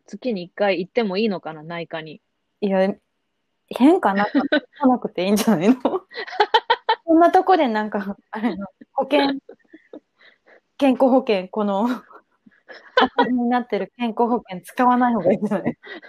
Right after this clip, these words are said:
Speaker 1: <laughs> 赤字を加速させていますって。
Speaker 2: かかりつけ医に。
Speaker 1: 「今日も異常はありませんね」って。
Speaker 2: 「税金が使われます」みたいな。
Speaker 1: 「税金が使われる。かかりつけ医はいません」って。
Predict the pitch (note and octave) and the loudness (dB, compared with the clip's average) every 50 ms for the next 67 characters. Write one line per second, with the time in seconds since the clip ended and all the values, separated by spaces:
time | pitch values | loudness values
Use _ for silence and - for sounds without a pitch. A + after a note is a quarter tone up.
0 | - _ _ - C4 - - F#4+ D#4+ - - B3+ - A#3+ A#3+ - B3 A#3+ A#3 A#3+ | -20 _ _ -14 -14 -10 -8 -10 -8 -8 -10 -6 -4 -2 0 0 0 0 0 -2
1 | A3+ - B3 A3+ - A3 G3 B3 - A#3 G#3+ - A3 G3+ - A3 G#3 - B3+ C4+ | -2 -4 -4 -4 -4 -6 -6 -4 -4 -4 -4 -4 -6 -6 -4 -2 0 0 0 0
2 | G3+ - - G3 E3 _ _ - - _ _ _ - - A#4+ A4+ F#4+ - - - | -2 -6 -10 -14 -16 _ _ -20 -20 _ _ _ -18 -12 -10 -10 -10 -12 -14 -16
3 | - D#4 - _ - E4+ - _ D4 C#4+ C#4+ C4 B3 B3+ B3 B3+ C4 B3+ - A#3+ | -16 -16 -16 _ -18 -18 -12 _ -4 0 0 2 2 2 0 -2 -2 -2 -2 -2
4 | A#3 A3 G#3 F#3+ - F3+ D#4+ D#4+ D4 C#4 B3 A#3 A#3 B3+ B3+ C#4 C#4 C4+ B3+ A#3+ | -2 -2 -4 -6 -6 -6 -6 -4 0 2 4 6 6 6 4 2 0 0 0 -2
5 | A#3 A#3+ B3 B3+ C4 B3+ B3+ B3+ C#4 C4+ C#4+ C4+ C4 B3 A#3 A3 A3 A3 A3 G#3 | -2 -2 -4 -4 -6 -6 -6 -8 -6 -4 -4 -4 -4 -2 -2 -2 -2 -2 -4 -6
6 | - - - _ - - - _ - - - - - - C#4 - _ _ - - | -12 -16 -16 _ -20 -20 -20 _ -20 -18 -16 -14 -12 -12 -12 -12 _ _ -20 -20
7 | - _ _ _ _ _ - - - E4+ - G#3 B3+ C4 C4 B3+ - B3 A3+ G#3 | -20 _ _ _ _ _ -20 -20 -14 -10 -6 -2 -2 -2 -2 -4 -6 -8 -8 -8
8 | A#3 A#3 - - A#3 A3 G#3+ - - _ - G3+ G#3 A3 - - - E3+ - - | -8 -10 -4 0 2 2 2 0 -2 _ -4 -4 -4 -4 -6 -12 -14 -12 -8 -2
9 | - - F4+ - - - G#4+ - F4 - G#4+ C4 B3+ C#4 C#4 - - - C#4+ - | 0 2 4 4 4 4 2 2 0 -2 0 0 -2 -4 -4 -4 -8 -8 -8 -8
10 | B3+ A3 B3 A3+ A#3 - - - C#4 C4+ - B3+ A3 A#3 - _ _ _ _ _ | -8 -8 -8 -10 -12 -16 -8 -6 -4 -4 -4 -6 -8 -8 -10 _ _ _ _ _
11 | _ - - - - - _ _ - - A4+ G#4 - _ _ _ _ - - G4+ | _ -20 -20 -20 -20 -20 _ _ -16 -14 -14 -14 -14 _ _ _ _ -14 -14 -14
12 | - - A4 _ - A4+ A4 - C4 C4+ - D4 D#4 E4+ E4+ G4 - - - E4 | -14 -14 -18 _ -12 -10 -10 -10 -10 -8 -8 -8 -8 -8 -10 -12 -16 -14 -10 -8
13 | E4+ F4 E4+ D#4+ C#4+ C4+ C#4 C#4 D4 D#4+ E4 F4+ F#4 F4+ E4+ E4 E4 D4+ C4+ A#3+ | -8 -6 -6 -6 -6 -6 -8 -10 -10 -12 -12 -10 -10 -10 -10 -10 -12 -14 -18 -18
14 | - - - | -18 -20 -20